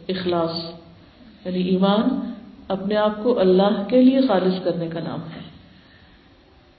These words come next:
کیونکہ سورۃ الکہف میں اللہ تعالیٰ فرماتے ہیں،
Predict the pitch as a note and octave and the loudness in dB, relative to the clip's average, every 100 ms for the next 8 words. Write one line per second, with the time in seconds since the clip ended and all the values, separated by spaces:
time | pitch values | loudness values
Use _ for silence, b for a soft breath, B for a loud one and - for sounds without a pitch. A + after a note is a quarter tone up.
0 | - - _ _ - C4+ B3+ F3 E3 E3 | -20 -20 _ _ 0 2 4 2 -2 -6
1 | E3 - - - - - C4 B3 G#3+ A3 | -12 -18 -20 -20 -18 2 4 6 4 2
2 | A#3 A#3 A3+ G#3 G3+ G3+ G#3+ G#3 F#3+ F#3+ | 0 0 0 0 2 2 2 2 2 0
3 | F#3+ A3 | 0 -2